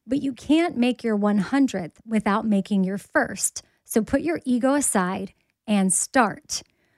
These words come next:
which that is very powerful and, you know, reminds us that we don't have to get it right, especially out of the gate, but we just have to start at least moving in that direction. And Barbara's the one that posted it, but the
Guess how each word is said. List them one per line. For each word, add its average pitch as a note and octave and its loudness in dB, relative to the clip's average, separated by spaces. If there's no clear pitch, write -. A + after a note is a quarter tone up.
which - 0
that B3+ 4
is A#3 2
very A3+ 2
powerful B3 2
and, G#3 2
you A#3 2
know, G3+ 4
reminds G3+ 2
us A#3+ 0
that G3 -2
we G3+ -16
don't A3+ -2
have C4 -2
to C4 0
get A3 0
it A3+ 0
right, G3+ 0
especially G3+ -2
out G#3+ 2
of G#3+ 0
the G3+ 2
gate, F#3 -2
but A3+ -2
we A3 2
just G#3+ 0
have A3+ 0
to G#3 -6
start G#3 -2
at G#3 -14
least G#3 -2
moving G#3 4
in G3+ 0
that F#3+ -2
direction. C#4 0
And A3+ 4
Barbara's C4+ 2
the A3 -2
one G3+ 2
that F#3 -2
posted G3+ 0
it, F#3+ -4
but - -6
the F#3+ -2